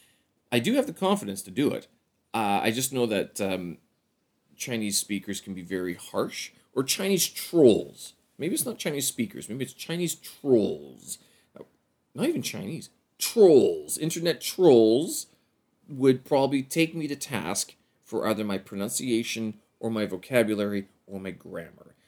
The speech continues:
I was, yeah, I'm thinking this going, uh, one of the things that sort of gave me this idea was, uh, I have this one teacher from Kazakhstan. She speaks uh, English, uh, another East Slavic language, and then also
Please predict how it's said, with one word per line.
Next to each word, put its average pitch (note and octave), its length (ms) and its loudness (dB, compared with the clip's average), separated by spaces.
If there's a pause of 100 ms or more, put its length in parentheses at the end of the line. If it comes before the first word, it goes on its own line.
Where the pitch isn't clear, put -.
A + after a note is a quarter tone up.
(280)
I - 60 -20
was, - 160 -16 (180)
yeah, - 140 -20
I'm - 100 -20
thinking G2 380 -12
this F#2+ 160 -14
going, F#2+ 240 -14 (720)
uh, - 40 -14 (380)
one D3+ 200 0
of C3 100 2
the G2+ 180 -2 (200)
things A#2 220 2
that - 200 -8
sort G2+ 180 -8
of F2+ 100 -12
gave G#2 160 2
me G2+ 100 2
this G2 160 -4
idea G2+ 520 2 (380)
was, F#2+ 440 -4
uh, E2+ 260 -8
I F2+ 60 -10
have G2 160 -4
this F2+ 160 -8 (160)
one G#2 180 -2
teacher F#2 300 -10
from E2+ 240 -16
Kazakhstan. F2 580 -10
She E2+ 240 -14 (300)
speaks - 400 -12 (300)
uh, G2 300 -20
English, F#2+ 540 -2 (240)
uh, F2+ 240 -18
another F#2 360 -4
East - 260 -4
Slavic F#2+ 420 -4
language, F#2+ 460 -2
and F2+ 140 -10
then F#2 80 -14
also F#2 400 -10